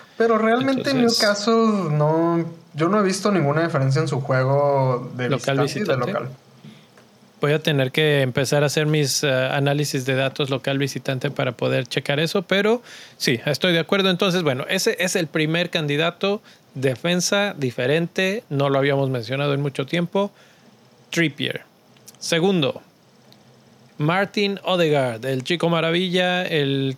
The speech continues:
Speaker 2: que todo mundo está ahorita comprando, el que todo mundo quiere. Eh, cuatro goles en los últimos seis partidos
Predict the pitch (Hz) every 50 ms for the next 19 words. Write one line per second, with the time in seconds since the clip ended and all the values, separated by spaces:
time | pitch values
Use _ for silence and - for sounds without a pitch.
0 | - - 147 139 135 135 127 120 - - 160 156 156 156 156 156 151 147 131 -
1 | - 156 147 147 147 147 143 143 139 139 135 - 147 135 - - 123 117 - -
2 | 170 175 175 170 165 165 160 143 - - 120 - 147 139 135 131 131 120 120 117
3 | - - 170 175 170 175 180 180 175 175 - - - - - - - - - -
4 | - - - - - _ _ - - 151 147 143 143 143 139 139 139 139 135 139
5 | - - _ _ _ - - 202 233 233 - 190 151 143 165 196 226 240 208 -
6 | - 170 147 139 131 - 170 160 - 180 165 139 120 - 165 180 175 - - 147
7 | 127 - - 160 156 175 202 262 - - - -